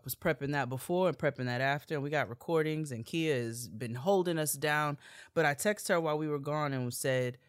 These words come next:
"Thank you, you know, for holding us down because I, we needed to do this." I'm very grateful that we had the opportunity and the chance to do this, and it wouldn't have been possible if I didn't have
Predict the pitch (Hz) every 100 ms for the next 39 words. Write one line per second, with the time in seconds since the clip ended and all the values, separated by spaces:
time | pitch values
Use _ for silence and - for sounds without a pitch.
0 | _ _ _ 190 185 185 170 165 160 151
1 | 127 131 143 139 135 127 123 127 127 123
2 | 120 - 123 117 113 113 - - _ _
3 | _ _ _ - _ 135 147 117 131 147
4 | 143 131 - 120 120 104 104 - 104 101
5 | 110 139 143 139 127 127 113 - 117 113
6 | 110 117 113 113 117 117 - 113 - 120
7 | 120 117 117 113 - 151 143 135 139 143
8 | 139 135 - 131 139 135 147 143 139 139
9 | 139 143 135 156 147 135 131 135 131 127
10 | 127 123 120